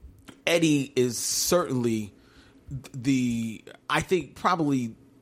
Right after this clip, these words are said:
the more charismatic movie star. I think when, even when he's in a movie now, you,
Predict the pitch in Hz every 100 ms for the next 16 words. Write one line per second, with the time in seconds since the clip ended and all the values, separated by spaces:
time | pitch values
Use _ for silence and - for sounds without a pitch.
0 | _ _ _ _ _ _ _ _ _ _
1 | _ _ _ _ _ _ _ _ _ _
2 | _ _ _ _ _ _ _ - 156 151
3 | 147 120 - 147 123 104 107 117 127 170
4 | 170 - - 175 190 185 175 190 196 196
5 | - - 147 151 170 143 156 170 185 165
6 | 156 151 143 139 139 147 135 131 135 151
7 | 160 - - 156